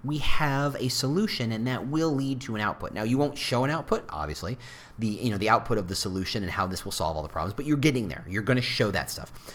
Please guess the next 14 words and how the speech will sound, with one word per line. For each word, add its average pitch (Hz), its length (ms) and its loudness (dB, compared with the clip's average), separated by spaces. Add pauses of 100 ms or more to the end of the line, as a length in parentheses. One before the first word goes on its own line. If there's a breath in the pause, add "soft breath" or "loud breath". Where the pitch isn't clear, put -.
(160 loud breath)
So - 140 -4
step 302 440 2
one 156 300 2
for 123 120 -4
presenting 127 400 0
employer 123 340 2
brand 95 220 0
is 95 100 -6
remembering 117 520 4 (160 loud breath)
you're 110 120 -2
presenting 120 640 0
a 139 100 0
solution, 117 720 -2 (100)
not 107 580 4